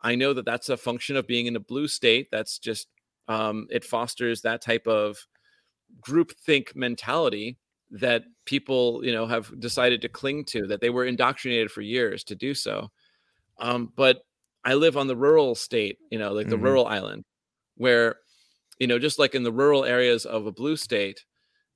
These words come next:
Speaker 1: it, things are a bit more free and people just want people to, to leave them alone. So when they close the beach parks down over here, well, that doesn't really fly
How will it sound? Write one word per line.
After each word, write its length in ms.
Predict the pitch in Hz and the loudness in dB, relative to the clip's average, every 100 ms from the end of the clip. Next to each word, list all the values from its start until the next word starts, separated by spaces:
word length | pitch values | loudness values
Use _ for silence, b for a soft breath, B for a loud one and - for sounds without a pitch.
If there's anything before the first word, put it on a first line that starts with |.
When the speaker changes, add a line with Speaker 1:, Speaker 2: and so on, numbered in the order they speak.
| - | -4
Speaker 1:
it, 220 | 127 127 | -4 0
things 260 | 147 151 151 | -2 0 0
are 180 | 120 | 2
a 60 | 117 | 2
bit 200 | 131 143 | 0 -4
more 480 | 127 123 123 117 - _ _ _ | -6 -4 -2 -4 -6 _ _ _
free 500 | - - 160 120 101 98 | -14 -4 0 0 -2 -6
and 160 | 110 | -8
people 280 | 139 131 131 | -8 -6 -6
just 180 | 123 - | -6 -6
want 200 | 120 117 - 117 | -6 -8 -12 -10
people 260 | 147 147 131 | -6 -2 -2
to, 340 | 110 123 57 - _ | -2 -4 -4 -8 _
to 80 | 120 | -4
leave 240 | 127 139 | -2 -2
them 120 | 127 | -2
alone. 480 | 110 110 123 98 - _ b b b b | -4 -2 -4 -4 -10 _ b b b b
So 120 | 160 | 6
when 140 | 160 | 8
they 100 | 156 | 4
close 300 | - 175 190 | 4 2 2
the 80 | - | 0
beach 280 | 151 165 - | -4 -4 0
parks 260 | 156 139 | 0 0
down 280 | - 131 156 | -2 -2 0
over 160 | 131 117 | -2 -4
here, 420 | 110 104 107 113 _ _ _ _ _ - | -6 -6 -6 -8 _ _ _ _ _ 2
well, 380 | 143 139 - _ _ _ _ - | 4 4 2 _ _ _ _ 4
that 260 | 170 190 - _ _ - | 6 6 0 _ _ 2
doesn't 320 | 170 165 147 | 4 4 -2
really 180 | 135 131 | -4 -4
fly 560 | - 139 143 113 107 | -4 -4 0 0 0